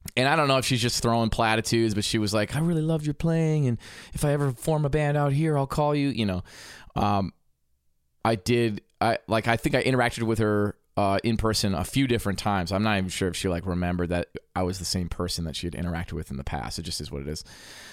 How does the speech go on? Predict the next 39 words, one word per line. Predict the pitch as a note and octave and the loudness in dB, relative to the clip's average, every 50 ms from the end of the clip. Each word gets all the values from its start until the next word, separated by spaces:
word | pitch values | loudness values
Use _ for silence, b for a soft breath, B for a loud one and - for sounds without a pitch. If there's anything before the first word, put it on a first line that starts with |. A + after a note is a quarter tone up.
| B B B B B B - | B B B B B B 0
But | D3+ C#3 | 2 2
she's | - - F3+ D#3+ C#3+ | 4 2 4 4 4
an | D3 | 4
awesome | C3+ C3+ C#3+ D3 C#3 - D3 C#3 C#3 C3+ C#3 C3+ C3+ B2 | 4 4 4 4 4 4 4 4 4 4 2 2 2 0
person. | - - D#3+ D3+ D3+ - D#3 C#3+ C#3 | 2 2 2 2 2 2 2 2 2
She's | - D3 C3 - | 2 2 2 2
been | B2+ B2 | 2 2
really | B2+ B2+ B2 A#2 | 4 2 2 2
fighting | - - B2 A#2+ A#2 A2+ A2 | 2 2 2 4 2 2 2
hard | G#2+ A2 A2 A2 A2 A2 A2 G#2+ G2+ | 2 2 2 4 4 4 2 2 0
for, | - - - A2 G#2+ G2+ G#2 G#2 G2+ G2+ G2+ G2 - - | -2 -2 0 2 2 2 2 2 2 2 2 0 0 0
uh, | - G2 G2 F#2+ | 0 0 2 2
making | G2 G2+ G#2 G2 G#2 G2+ | 2 0 0 -2 -2 -2
sure | - - - G2+ G2 G2 G2 | -2 0 0 2 2 2 2
that | F#2 G2 F#2 F2+ F2+ F2+ - - _ _ _ _ | 0 0 0 0 0 -2 -4 -6 _ _ _ _
artists | G2+ G2+ F#2+ F#2 F#2+ - - | 0 0 0 0 -2 -4 -4
get | - - F#2+ - | -6 -6 -4 -2
paid | - G2 F#2 F#2 | 0 0 -2 -2
fairly | - - F#2 F#2 F#2+ F#2 F#2 F#2 | -2 -2 0 0 0 0 -2 -2
for | - - E2+ | -4 -4 -4
their | F2 F2+ | -4 -2
wages, | F2+ G2 G2+ G2+ F#2 G2+ G2 F#2+ F2+ - b b b - | 0 0 0 0 2 0 0 0 -2 -4 b b b -2
or | G#2+ G#2+ F#2+ | 0 0 0
for | - G#2+ | 0 0
their, | G#2 G2+ F#2+ F2+ F2+ D#2+ | 0 2 2 2 2 0
uh, | E2 F2 | 0 -2
streams. | - - - B2+ B2 B2 A#2+ A2 - B B B B B B B | 0 0 2 2 2 2 0 -2 -4 B B B B B B B
She, | - - - - B2 A#2+ A2+ A2+ A2+ A2+ A2+ A2+ A2+ A2+ A2+ A2 A2 A2 A2 A2 A2 A2 G#2+ A2 G#2+ A2 G#2+ A2 - - - - _ _ _ | -2 0 2 2 2 2 2 2 2 2 2 2 2 2 2 2 2 2 2 2 2 2 2 2 2 2 0 0 -2 -4 -12 -20 _ _ _
up | C#3 E3 - | 0 2 2
until | A#3+ G#3 - D#3+ C#3 | 2 2 2 2 2
recently, | D#3 B3 A3 - D3+ C3+ B2+ B2 B2 B2 A#2+ B B B B B - | 2 2 2 2 4 2 2 2 2 0 -2 B B B B B 0
doesn't | C#3+ D3 D#3 D#3 | 2 2 4 2
have | D3+ C#3+ C3 | 2 2 2
any | B2+ B2+ A#2+ | 2 2 2
music | B2 A#2 A2 G#2 | 2 2 2 2
on | G#2+ G#2 | 0 0
Spotify. | G2+ - E3 D#3+ D3+ - - G#2+ G2+ G2 G2+ | 0 2 2 2 2 2 2 2 4 4 2
And, | A2 A#2 - | 0 -2 -2
and, | - A#2 A#2 A#2 A#2 | 0 0 2 0 0